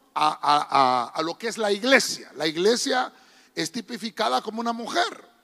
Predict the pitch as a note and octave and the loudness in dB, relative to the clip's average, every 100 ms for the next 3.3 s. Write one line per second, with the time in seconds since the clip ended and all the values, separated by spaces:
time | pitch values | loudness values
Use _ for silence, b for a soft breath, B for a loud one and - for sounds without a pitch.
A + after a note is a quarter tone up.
0 | _ b b b b G#3 A3+ - D4+ D4+ | _ b b b b -4 -4 -2 -4 -4
1 | A3+ D4 C#4+ D4+ - B3+ G#3+ F#3 - - | -4 -2 0 0 2 2 2 0 -10 0
2 | G3+ G3 G3 D4 D4+ C4 A3+ C4+ E4 C#4+ | 0 0 -2 0 2 2 2 4 4 2
3 | - D#3 A#2 | -4 -10 -16